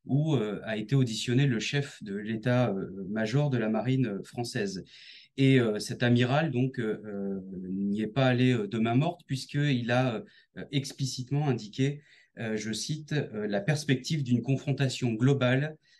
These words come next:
euh, qu'il faut désormais regarder avec lucidité. » Euh, au moment où tout le monde parle d'une, d'une guerre mondiale qui, euh, qui est annoncée, euh, lui ne l'évoque désormais plus, euh, comme une hypothèse, euh, mais comme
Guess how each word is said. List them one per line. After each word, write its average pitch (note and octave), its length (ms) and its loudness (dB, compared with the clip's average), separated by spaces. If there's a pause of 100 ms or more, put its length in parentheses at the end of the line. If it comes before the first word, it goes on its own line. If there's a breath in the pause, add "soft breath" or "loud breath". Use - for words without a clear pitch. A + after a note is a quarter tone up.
(220 soft breath)
euh, G#2+ 120 -10
qu'il B2 220 -4
faut D3 180 -2
désormais C#3 540 6
regarder C3+ 720 0
avec C3+ 480 -4
lucidité. » A#2+ 720 -4 (420 loud breath)
Euh, G#2+ 420 -2 (320)
au A2+ 120 -2
moment C#3 340 6
où A#2+ 60 4
tout B2+ 100 -2
le C#3 60 4
monde C#3+ 180 4
parle C3+ 260 0
d'une, G#2 320 -6
d'une G2 320 -4
guerre C3+ 260 4
mondiale B2+ 520 4
qui, - 300 -6
euh, G2 100 -2
qui - 160 -10
est F3+ 140 -4
annoncée, A#2+ 580 0 (320 loud breath)
euh, G2+ 120 -6
lui B2 260 4
ne B2+ 120 8
l'évoque A2+ 360 0 (100)
désormais A#2 520 -2
plus, D3 520 -2
euh, F#2+ 420 -6
comme G#2 420 -2
une G#2 140 -2
hypothèse, D3+ 640 0 (400 loud breath)
euh, A2 300 -2
mais C3 400 4 (120)
comme C#3 320 2